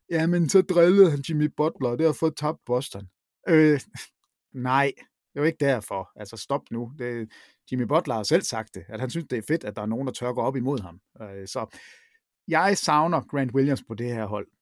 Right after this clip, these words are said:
Det, det må jeg sige. Det er, og Boston er for mig meget mere usikre, end de var sidste år. Men potentielt, så kan det blive rigtig, rigtig godt og rigtig spændende. Så, så det er, øhm,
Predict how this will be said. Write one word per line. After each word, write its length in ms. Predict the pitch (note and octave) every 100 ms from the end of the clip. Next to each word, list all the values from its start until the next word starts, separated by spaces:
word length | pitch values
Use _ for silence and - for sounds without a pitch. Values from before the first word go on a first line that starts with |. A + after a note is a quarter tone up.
| -
Det, 160 | C#3+
det 120 | E3+
må 80 | E3+
jeg 140 | C#3+ A2
sige. 260 | A#2 A2 A2
Det 220 | C3+ B2+
er, 320 | A#2 G#2+ G2 F#2+ _ _ _ _ -
og 120 | A#2
Boston 380 | D3 E3 C#3 C3
er 200 | C3+ A#2+
for 200 | A#2 C3
mig 320 | B2+ C#3 D3 - _ _ _ _ -
meget 400 | C3+ C#3 E3 E3
mere 340 | C#3+ D3 -
usikre, 500 | G3+ - A#2+ - - - _ -
end 140 | B2+
de 80 | A2+
var 120 | A#2
sidste 320 | - A2+ -
år. 220 | G#2 F2+ _ _ _ _ -
Men 360 | D3 C#3 A2+ - _ -
potentielt, 520 | B2 B2+ A2+ F#3+ F#3
så 120 | -
kan 140 | D3 C3
det 80 |
blive 180 | A#2 B2+
rigtig, 340 | A2 A2+ - B2+
rigtig 260 | C#3+ G3
godt 280 | G#3 A3 - -
og 100 | A2+
rigtig 260 | A#2 E3
spændende. 420 | - F#3 G#3+ E3+ G#2 _ _ _
Så, 360 | - C3 - _ _ _ _ _
så 100 | -
det 180 | B2+ G3+
er, 220 | F#3+ D3+
øhm, 580 | C3+ B2+ A#2+ A2+ A2+ A2